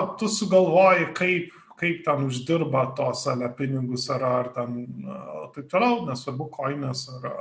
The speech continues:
ar, ar kažkas, kas mainina. Ir, pavyzdžiui, em, iš tų pinigų tu supirkinėji tų visų up and coming menininkų, nu, kol, kol dar jie nėra,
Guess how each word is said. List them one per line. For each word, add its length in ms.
ar, 200
ar 180
kažkas, 320
kas 200
mainina. 500
Ir, 300
pavyzdžiui, 760
em, 380
iš 200
tų 160
pinigų 460
tu 160
supirkinėji 880
tų 220
visų 380
up 180
and 180
coming 460
menininkų, 720
nu, 140
kol, 240
kol 180
dar 200
jie 160
nėra, 320